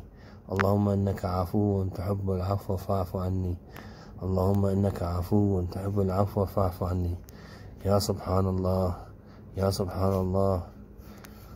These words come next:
اللهم زد وبارك. الحمد لله على كل شيء يا رب.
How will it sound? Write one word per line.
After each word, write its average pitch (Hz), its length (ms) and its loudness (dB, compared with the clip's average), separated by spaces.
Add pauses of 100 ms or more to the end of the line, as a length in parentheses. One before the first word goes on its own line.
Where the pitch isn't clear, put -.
(260)
اللهم 95 420 4
زد 98 240 2
وبارك. 95 480 0 (1120)
الحمد 98 300 2
لله 95 140 2
على 92 160 2
كل 95 280 2
شيء 95 380 2 (260)
يا 95 200 4
رب. 92 180 2